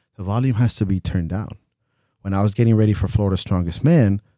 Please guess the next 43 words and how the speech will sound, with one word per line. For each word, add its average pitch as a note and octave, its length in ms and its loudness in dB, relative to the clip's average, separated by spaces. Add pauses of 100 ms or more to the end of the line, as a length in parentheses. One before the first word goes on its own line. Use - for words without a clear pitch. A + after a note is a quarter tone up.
(680)
that E2 160 -8
was - 160 2
my D#2+ 80 -8
season. - 460 -12 (720)
It F#2 60 -8
was F2 180 -8
selfish. - 640 -4 (120)
I - 100 -8
was F2+ 180 -4
going G2 260 0
out G#2 200 -2
less. - 300 -12
I F#2 120 -4
was F2+ 240 -6
focused - 560 0
on E2 180 -6 (320)
food. G2 400 2
I D#2+ 60 -4
was F2 120 -6
going G2+ 200 0
to G2 80 0
bed G2+ 180 0
at F#2 160 -4
eight A2 160 2
o'clock. F#2+ 380 -2
I D2+ 40 -8
was E2 140 -6
up G2+ 160 -2
at - 140 -10
four. A2 400 0 (580)
That A2+ 160 0
is G#2+ 120 0
not G#2+ 200 -2
the - 60 -6
time G#2+ 300 -4
to G2 100 -6
build F2+ 180 -4
friendships. A2+ 460 -4
I'm F2 200 -2
not G2 220 -2
friendly. G#2 400 0
I'm E2+ 160 -4
driven. F2 460 0